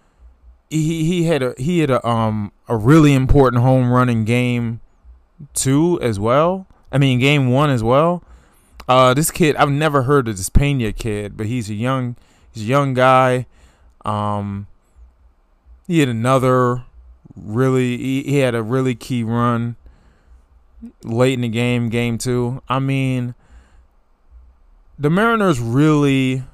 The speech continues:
wasted their opportunity to go up two oh. Especially to that raucous crowd in Seattle. That crowd is gonna be nuts.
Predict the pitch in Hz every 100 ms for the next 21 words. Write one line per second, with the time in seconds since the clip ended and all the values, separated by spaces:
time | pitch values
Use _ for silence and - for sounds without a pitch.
0 | - 101 98 127 120 - 120 110 104 -
1 | 117 107 110 104 127 - 123 104 92 95
2 | 92 92 _ _ _ _ _ - - -
3 | 131 120 120 117 110 - 117 98 107 92
4 | 90 - - - 113 - - _ _ _
5 | - - - - 127 - 165 165 151 131
6 | 127 113 95 107 139 160 135 - - 127
7 | 123 95 87 85 - - - _ _ _
8 | - - _ _ _ - - 131 117 120
9 | 104 127 185 220 214 - _ - 175 220
10 | - 175 190 165 135 139 143 120 165 190
11 | 202 294 370 - - - - -